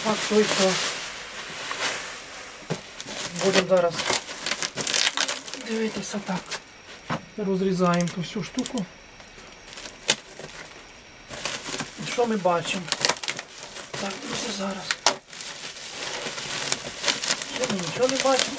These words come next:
але зараз, зараз, друзі, побачимо. О, це вже приємно. Це вже щось приємне побачити. Гарно ту всю справу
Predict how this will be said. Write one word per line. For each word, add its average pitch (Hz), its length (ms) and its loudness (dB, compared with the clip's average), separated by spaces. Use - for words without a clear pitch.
але 190 120 0
зараз, 208 280 6
зараз, 202 240 4
друзі, 175 240 2
побачимо. 160 480 2
О, 151 640 8
це 180 120 2
вже 190 160 2
приємно. 156 800 4
Це 196 80 2
вже 220 260 6
щось 208 240 2
приємне 185 460 4
побачити. 175 640 0
Гарно 190 340 6
ту 175 60 -6
всю 170 260 -4
справу 180 500 6